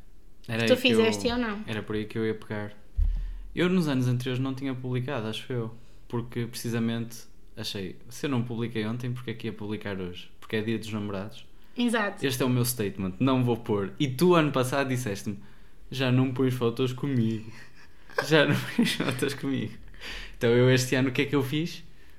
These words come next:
Speaker 1: Pôs uma foto
Speaker 2: Não
Speaker 1: comigo.
Speaker 2: estava à espera que, que eu fosse essa pessoa, mas eu pus essa
Speaker 1: Uma
Speaker 2: foto.
Speaker 1: foto que eu não gostei
Speaker 2: E a
Speaker 1: particularmente.
Speaker 2: Margarida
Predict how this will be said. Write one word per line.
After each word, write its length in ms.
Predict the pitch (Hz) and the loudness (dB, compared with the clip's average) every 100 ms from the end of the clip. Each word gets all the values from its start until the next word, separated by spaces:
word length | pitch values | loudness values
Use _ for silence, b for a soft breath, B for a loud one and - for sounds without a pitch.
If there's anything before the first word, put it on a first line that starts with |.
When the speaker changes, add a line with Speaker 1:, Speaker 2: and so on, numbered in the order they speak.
| b | b
Speaker 1:
Pôs 240 | - 226 | 2 4
uma 140 | 202 202 | 2 -2
foto 140 | 196 | 0
Speaker 2:
Não 60 | 143 147 | 4 6
Speaker 1:
comigo. 60 | 120 | 4
Speaker 2:
estava 260 | 107 107 | 2 2
à 20 | 110 | 2
espera 340 | - 110 110 | 2 2 2
que, 260 | 110 - - | 0 -4 -10
que 220 | - - | -10 -4
eu 60 | 101 | -4
fosse 260 | - 104 107 | -2 -4 -4
essa 200 | - 117 | -4 -4
pessoa, 540 | - 127 123 127 123 | -2 0 2 2 0
mas 240 | 120 123 113 | 0 0 0
eu 100 | 101 | -2
pus 260 | - 98 92 | -4 -4 -4
essa 220 | 92 98 | -6 -2
Speaker 1:
Uma 180 | 277 285 | 2 4
Speaker 2:
foto. 180 | 277 254 | 6 4
Speaker 1:
foto 100 | 254 | 4
que 60 | 254 | 4
eu 40 | |
não 100 | 247 | 4
gostei 240 | 240 - 233 | 0 0 -2
Speaker 2:
E 40 | |
a 20 | |
Speaker 1:
particularmente. 460 | 233 220 - 185 180 | -2 -2 6 10 10
Speaker 2:
Margarida 840 | 175 165 165 156 147 143 143 - | 10 10 10 8 8 6 4 0